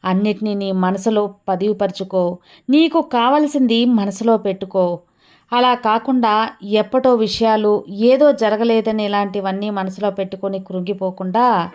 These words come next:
"సరే చూద్దాం, అన్నీ నేను ఎదుర్కోగలను, నా బాబా నాకు సరైన సమయానికి అన్నీ ఇస్తారు" అనే ఒక అనుకూలమైన ఆలోచనతో ముందుకెళ్ళు. నీకు ఒక్కొక్కటిగా తప్పకుండా నెరవేరుతాయి.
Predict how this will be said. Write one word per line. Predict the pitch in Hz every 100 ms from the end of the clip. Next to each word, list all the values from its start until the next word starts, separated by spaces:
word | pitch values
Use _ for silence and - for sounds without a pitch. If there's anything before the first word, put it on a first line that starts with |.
| - - -
"సరే | - 190 185 196 185
చూద్దాం, | 185 196 190 185 -
అన్నీ | - 262 311
నేను | 294 277 240 208 233 - _ -
ఎదుర్కోగలను, | 202 202 202 214 196 190 190 185 -
నా | 208 202
బాబా | 185 190 220
నాకు | 214 202 196 214 190 - - _ -
సరైన | 269 320 320
సమయానికి | 269 247 254 247 240 247 -
అన్నీ | 202 220 240
ఇస్తారు" | 196 190 - 262 254
అనే | 233 220
ఒక | 196 190 196 185 175 - _ _ _ _ _ _ _ _ _
అనుకూలమైన | 196 220 247 285 285 269 240 214
ఆలోచనతో | 185 196 202 196 185 190 208
ముందుకెళ్ళు. | 196 185 185 190 185 175 - -
నీకు | 202 190 190 180 - 190
ఒక్కొక్కటిగా | 185 - 247 233 196 180 196
తప్పకుండా | 196 190 - 226 214 196 180 208 208
నెరవేరుతాయి. | 196 180 185 185 180 175 175 175